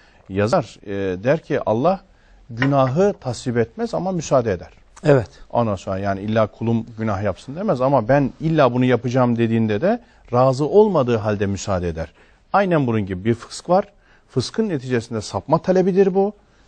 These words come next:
Speaker 1: Öyleyse hür irade gereği, yaratılışın efendim sırrı gereği, gere-, e, mahiyeti gereği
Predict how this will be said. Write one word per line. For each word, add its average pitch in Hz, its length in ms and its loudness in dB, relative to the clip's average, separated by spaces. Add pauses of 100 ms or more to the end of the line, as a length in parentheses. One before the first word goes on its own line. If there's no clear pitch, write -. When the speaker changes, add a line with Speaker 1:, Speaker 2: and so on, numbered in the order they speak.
(100)
Speaker 1:
Öyleyse 147 540 0 (260)
hür 185 100 4
irade 110 360 4
gereği, 95 460 -2
yaratılışın 123 800 0 (160)
efendim 110 400 -6 (100)
sırrı 117 400 -2
gereği, 92 440 -2 (260)
gere-, 90 280 -6
e, 73 240 -14 (200)
mahiyeti 101 540 -6
gereği 101 340 -12